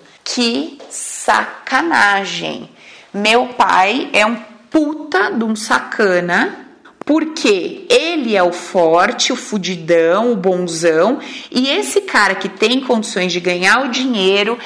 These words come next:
de ir pra vida, esse cara que é, tem lá o seu charme, a sua coisa toda,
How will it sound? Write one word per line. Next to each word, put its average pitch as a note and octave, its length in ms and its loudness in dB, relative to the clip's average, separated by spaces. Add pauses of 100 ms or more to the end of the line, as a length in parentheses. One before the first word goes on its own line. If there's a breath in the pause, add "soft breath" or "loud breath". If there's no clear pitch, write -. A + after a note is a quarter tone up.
(240 loud breath)
de F3 200 -2
ir B3 260 2
pra B3+ 180 4
vida, F#3+ 540 -2
esse F#3 220 -6
cara A#3+ 300 2
que G3 380 -2
é, F3+ 240 4
tem G3 320 -2
lá F3+ 380 2 (240 loud breath)
o G3 80 -6
seu E3+ 260 2
charme, G#3+ 720 2
a F#3 60 0
sua - 160 -2
coisa F3 340 -2
toda, C4+ 560 2